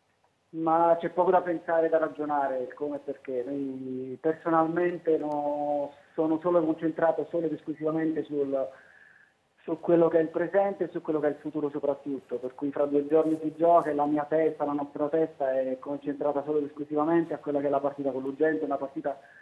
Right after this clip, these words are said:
ricca di insidie, molto difficile, con una squadra che gioca bene, mm, per cui tutte le altre valutazioni sinceramente non,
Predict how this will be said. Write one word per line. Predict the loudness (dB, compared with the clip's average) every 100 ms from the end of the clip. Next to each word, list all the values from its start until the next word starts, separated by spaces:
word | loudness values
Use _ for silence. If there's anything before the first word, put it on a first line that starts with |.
| -20 _ _ _ _ _ _ _ _
ricca | 0 4 2
di | 2
insidie, | 0 -2 -2 4 4
molto | 4 2 -2
difficile, | -4 -6 -4 -2 -2 -4
con | -4 -4
una | -2
squadra | 2 2
che | 2
gioca | 0 2
bene, | 4 8 8 6 2 -2 -4 -6 -8 -8
mm, | -8 -8 -8 -6 -8 -10 -14 -8
per | -8
cui | -6 -4 -2 -2 -2 -2 -2 -4 -6 -8 -10 _ -20 _ -4
tutte | -2 2 4
le | 6
altre | 6 2
valutazioni | 2 2 4 2 2 4 4 4 0
sinceramente | -2 0 2 2 2 2
non, | 2